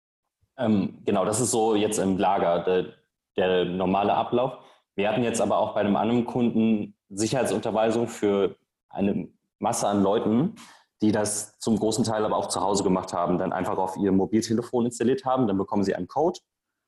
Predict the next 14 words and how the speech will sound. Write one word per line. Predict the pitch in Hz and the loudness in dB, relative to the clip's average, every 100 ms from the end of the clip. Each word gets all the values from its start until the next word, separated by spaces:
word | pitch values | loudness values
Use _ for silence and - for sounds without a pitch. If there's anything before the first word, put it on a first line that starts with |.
| _ | _
mit | 92 | -4
dem | 107 | -2
Code | 113 110 104 | 0 0 0
loggen | 98 | 2
sie | 98 95 | 0 0
sich | - | 0
ein | 101 131 | 0 0
und | 107 | 0
dann | 104 104 | 2 2
sehen | 107 123 | 4 4
sie | 110 | 2
all | 104 107 | 2 2
ihre | 101 | 0
Sicherheitsunterweisungen, | 95 120 151 139 - 139 127 135 139 143 160 | 0 0 -2 -2 -2 -2 -2 -2 0 -2 -2